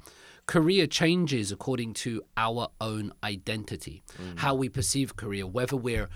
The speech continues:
Speaker 1: a man or a woman, whether we're young or old, whether we're, whether we're white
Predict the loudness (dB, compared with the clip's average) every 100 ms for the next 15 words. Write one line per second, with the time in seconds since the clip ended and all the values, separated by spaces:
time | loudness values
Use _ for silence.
0 | -12 -18 -8 -4 0 0 0 -2 -4 -2
1 | 0 2 2 0 -2 -4 -4 -4 0 0
2 | 0 0 0 0 0 -2 -4 -2 -2 -2
3 | -2 -2 -4 -10 -20 -8 -6 -4 -4 -4
4 | 0 2 2